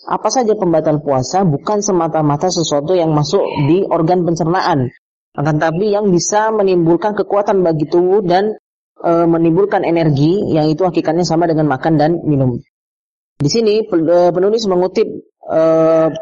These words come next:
perkataan yang disampaikan oleh Doktor Ahmad bin Muhammad Al-Khalil hafizahullahu ta'ala. Beliau berkata, "Alasan membatalkan bukanlah semata-mata sampainya sesuatu makanan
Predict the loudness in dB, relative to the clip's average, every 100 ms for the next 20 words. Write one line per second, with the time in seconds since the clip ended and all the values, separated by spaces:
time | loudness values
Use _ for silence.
0 | -14 -18 -8 -6 -4 -2 -2 0 0 0
1 | 0 0 0 0 2 2 2 0 -2 0
2 | 0 0 -4 0 0 2 0 0 0 -2
3 | 0 0 0 -2 0 0 0 0 0 0
4 | 2 2 2 0 -2 0 2 2 0 -4
5 | -14 _ _ _ _ -2 0 2 0 -2
6 | -2 -2 -2 -2 -6 -8 -2 0 0 -2
7 | 0 0 0 -2 0 0 0 0 0 0
8 | 0 0 0 0 0 -2 -2 -2 -2 0
9 | 0 -2 -2 -2 -2 -2 -2 -2 -2 -2